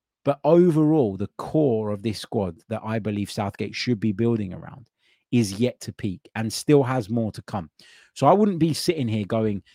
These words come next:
"Oh my God, you have to sack him now," because if he doesn't win the Euros coming up next year, there's no chance England win anything for another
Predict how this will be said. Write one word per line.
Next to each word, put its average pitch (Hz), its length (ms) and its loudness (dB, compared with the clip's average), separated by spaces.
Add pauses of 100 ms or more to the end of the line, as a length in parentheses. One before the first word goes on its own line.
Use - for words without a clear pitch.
(380)
"Oh 139 180 6
my 135 300 2
God, 117 280 4
you 123 180 2
have 123 260 -6
to 127 100 -2
sack - 340 -6
him 117 140 0
now," 123 220 -2
because 104 280 -6
if 113 120 -4
he 113 120 -4
doesn't 139 420 0
win 139 200 0
the 127 240 2
Euros 104 560 2 (300)
coming 127 260 2
up 123 140 -2
next 120 320 -8
year, 117 140 -2
there's 95 180 -8
no 117 200 4
chance 107 340 -6
England 104 280 -2
win 104 140 -4
anything 101 380 -6
for 98 160 -10
another 101 300 -8